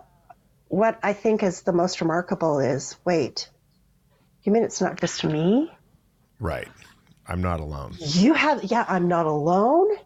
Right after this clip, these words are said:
Speaker 2: Right.
Speaker 1: You have the, like, you have the same issue, or, or if I'm just working one-on-one, sometimes it's like,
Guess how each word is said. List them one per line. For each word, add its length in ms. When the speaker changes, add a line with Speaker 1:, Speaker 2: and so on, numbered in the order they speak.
Speaker 2:
Right. 280
Speaker 1:
You 140
have 400
the, 360
like, 380
you 60
have 180
the 40
same 440
issue, 400
or, 320
or 120
if 120
I'm 160
just 180
working 300
one-on-one, 480
sometimes 420
it's 180
like, 300